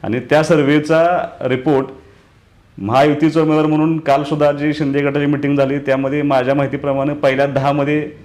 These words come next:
खानापूरची उमेदवारी त्यांनी सांगितली, ए प्लसमध्ये त्यांनी उमेदवारी पकडली. महाविकास आघाडीसुद्धा अशी इच्छा असू शकते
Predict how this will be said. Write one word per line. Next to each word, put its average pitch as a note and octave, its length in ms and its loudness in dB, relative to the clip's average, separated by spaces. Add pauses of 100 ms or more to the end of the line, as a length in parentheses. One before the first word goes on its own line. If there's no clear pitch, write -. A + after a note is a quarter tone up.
(260)
खानापूरची A#2+ 420 -2
उमेदवारी A2+ 340 0
त्यांनी A2+ 180 -2
सांगितली, G2 420 -4 (920)
ए C3 140 -2
प्लसमध्ये C3+ 720 0
त्यांनी A#2+ 400 -4
उमेदवारी A2 300 0
पकडली. D#2 460 -10 (1040)
महाविकास C#3+ 760 0
आघाडीसुद्धा F#3+ 440 0
अशी G3 160 0
इच्छा F3+ 240 0
असू E3 220 0
शकते D#2+ 360 -8